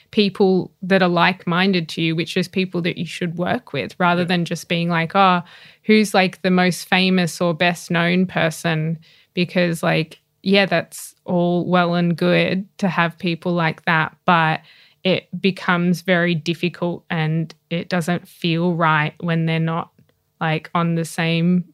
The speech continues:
Speaker 1: page as you
Speaker 2: Mm.
Speaker 1: in terms of stuff, which is, like, you know, obviously all the actors that you worked with on Beat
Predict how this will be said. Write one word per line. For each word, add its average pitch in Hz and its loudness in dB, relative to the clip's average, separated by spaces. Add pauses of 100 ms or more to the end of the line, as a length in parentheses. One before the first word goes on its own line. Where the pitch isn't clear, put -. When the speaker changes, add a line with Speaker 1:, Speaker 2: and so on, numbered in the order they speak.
Speaker 1:
page 180 -2
as 233 2
you 254 0
Speaker 2:
Mm. 262 0
Speaker 1:
in 254 0
terms 233 0
of 233 -2
stuff, 226 0
which 196 0
is, 190 0
like, 175 2
you 180 0
know, 170 0 (320)
obviously 208 2
all 190 2
the 180 0
actors 175 0
that - -4
you 175 0
worked - -6
with 170 -4
on 175 -2 (100)
Beat 180 -2